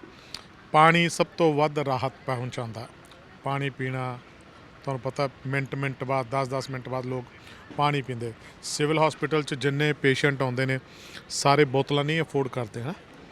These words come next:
ਜਦੋਂ ਬੋਤਲਾਂ ਨਹੀਂ ਅਫੋਰਡ ਕਰਦੇ ਤਾਂ ਫਿਰ ਟੈਂਕੀਆਂ ਟੂੰਕੀਆਂ ਜਿਹੜੀਆਂ ਇੱਥੇ ਲੱਗੀਆਂ ਹੁੰਦੀਆਂ, ਉਹਨਾਂ ਤੋਂ ਪਾਣੀ ਭਰਦੇ ਨੇ। ਤਾਂ ਪਹਿਲਾਂ ਤਾਂ ਮੈਂ ਤੁਹਾਨੂੰ ਇਹ ਦਿਖਾ ਦਿਆਂ ਵੀ ਇੱਥੋਂ ਦੇ ਹਾਲਾਤ ਥੋੜ੍ਹੇ ਜਿਹੇ। ਆਹ ਵੇਖੋ, ਇਹ ਜੱਚਾ ਬੱਚਾ ਵਾਰਡ ਦੇ ਬਾਹਰ ਹੈ,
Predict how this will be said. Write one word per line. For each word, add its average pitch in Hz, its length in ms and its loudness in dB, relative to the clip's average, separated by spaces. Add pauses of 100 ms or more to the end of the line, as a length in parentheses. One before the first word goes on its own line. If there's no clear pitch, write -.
(500)
ਜਦੋਂ 151 140 2
ਬੋਤਲਾਂ 151 320 2
ਨਹੀਂ 170 100 -2
ਅਫੋਰਡ 175 220 -4
ਕਰਦੇ 160 280 -2
ਤਾਂ 165 140 -2
ਫਿਰ 156 200 -6
ਟੈਂਕੀਆਂ 151 360 -2
ਟੂੰਕੀਆਂ 147 380 -6
ਜਿਹੜੀਆਂ 143 260 -2
ਇੱਥੇ 139 140 -4
ਲੱਗੀਆਂ 135 300 -4
ਹੁੰਦੀਆਂ, 131 300 -4 (880)
ਉਹਨਾਂ 196 180 2
ਤੋਂ 165 180 0
ਪਾਣੀ 143 320 -2
ਭਰਦੇ 131 360 -2
ਨੇ। 127 220 -6 (540)
ਤਾਂ 165 100 0 (260)
ਪਹਿਲਾਂ 196 260 6
ਤਾਂ 196 100 0
ਮੈਂ 185 100 0
ਤੁਹਾਨੂੰ 175 200 -2
ਇਹ 185 60 0
ਦਿਖਾ 160 200 2
ਦਿਆਂ 160 140 -2
ਵੀ 160 80 -2
ਇੱਥੋਂ 156 180 -6
ਦੇ 147 80 -2
ਹਾਲਾਤ 135 340 -2
ਥੋੜ੍ਹੇ 143 240 -2
ਜਿਹੇ। 143 180 -6
ਆਹ 147 120 -4
ਵੇਖੋ, 131 280 -8 (720)
ਇਹ 156 60 0
ਜੱਚਾ 156 240 2
ਬੱਚਾ 151 260 0
ਵਾਰਡ 139 220 2
ਦੇ 139 100 0
ਬਾਹਰ 139 200 2
ਹੈ, 135 80 -4